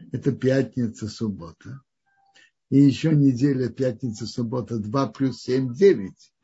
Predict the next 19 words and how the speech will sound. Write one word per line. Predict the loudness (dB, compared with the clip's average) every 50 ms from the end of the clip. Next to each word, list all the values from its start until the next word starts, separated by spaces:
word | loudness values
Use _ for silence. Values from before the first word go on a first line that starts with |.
| _ _ _ -20 -20 _ _
И | -2 -2 0
де-, | 2 4 4 4
Тиша | 4 2 0 -2 -2 0 -2 0 0 0 0
Б'Ав | 0 2 2 2 0 0
у | -2 -2
нас | -2 -2 -2 -4 -4
же | -4 -6 -6 -6 -6 -8 -8 -10 -14 _ _ _ _
перенесённый | 6 6 8 8 8 8 6 6 4 0 -2 -4 -2 0 2 0 0 -2 -6 -12 _ _ _ _ _ _ _
на | -2 0
воскресенье, | 0 -2 -4 -4 -2 -2 -2 -2 -2 -4 -6 -4 -4 -6 -6 -8 -6
десять | -2 -2 -2 0 -2 -4 -6 -6 -8
дней. | -10 -10 -12 _ _ _ _ _ -6 -6 -6 -6 -12 _ _ _ _ _ _ _ _ _ _ _ _ _ _ _
Не | 0 4 4 6 6
едят | 4 4 4 2 2 2 2 4
мясо, | 4 4 4 4 2 0 -2 -4 -4
не | -2 -4 -4
пьют | -6 -4 -2 0 0 0 -2
вино, | -2 -2 -2 -2 -2 -2 -2 -2 -4 -6 -8 -6 -2
вина, | 2 2 4 4 4 2 2 0 -2 -6 -8